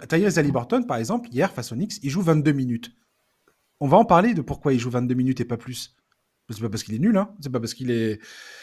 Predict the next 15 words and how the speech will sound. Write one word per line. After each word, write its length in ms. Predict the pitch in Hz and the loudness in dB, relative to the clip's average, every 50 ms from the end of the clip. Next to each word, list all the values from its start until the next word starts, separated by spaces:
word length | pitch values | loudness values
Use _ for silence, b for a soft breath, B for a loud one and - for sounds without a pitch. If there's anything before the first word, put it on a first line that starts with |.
| B B B B B B | B B B B B B
c'est 140 | - - 156 | -2 0 2
parce 180 | 135 131 - - | 2 0 0 4
que 200 | - 180 208 196 | 4 6 6 6
il, 220 | 151 139 131 123 | 6 4 2 0
c'est 180 | - - 143 127 | 0 0 0 2
la 120 | 127 127 | 2 2
limite 480 | 131 156 165 165 165 170 165 - - _ _ _ _ _ - | 4 4 4 2 2 0 -2 -8 -16 _ _ _ _ _ -4
de 100 | 175 170 | 0 2
minutes 460 | 156 160 156 156 160 165 - - - _ | 2 4 4 2 2 0 -6 -14 -12 _
pour 140 | - 175 156 | -2 0 0
lui, 240 | 147 151 185 185 - - - - | 0 -2 -4 -6 -10 -20 -18 -10
pour 100 | - 151 | -4 0
valider 300 | 139 160 160 160 160 180 | 2 4 4 4 2 2
son 100 | 175 175 | 2 4
match. 320 | 156 143 143 147 - - | 4 4 2 2 -2 -6